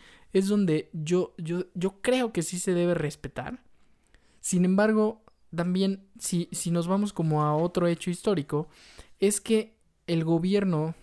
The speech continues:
de Europa, de igual manera ya, o sea, ya alzó la voz y ya dijo que, que recuerden que en algún momento se supo que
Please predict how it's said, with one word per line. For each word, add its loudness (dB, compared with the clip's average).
de -4
Europa, -2
de 0
igual 2
manera 2
ya, -2
o -6
sea, -2
ya 0
alzó -2
la 2
voz -8
y -4
ya 2
dijo -2
que, -2
que -4
recuerden -2
que -4
en 0
algún 0
momento -2
se -6
supo -2
que -4